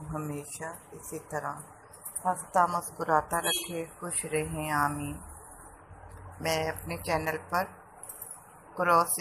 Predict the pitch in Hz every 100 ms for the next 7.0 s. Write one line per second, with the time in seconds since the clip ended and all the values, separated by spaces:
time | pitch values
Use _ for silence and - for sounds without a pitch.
0 | 170 - 165 - - - - - - -
1 | 165 156 160 160 147 151 165 156 - 151
2 | 147 147 170 185 - - 156 147 147 143
3 | 151 160 165 160 - 143 143 - 147 143
4 | 131 - - - - - - - - -
5 | - - - - - 165 156 156 151 151
6 | - 165 147 139 135 147 151 170 175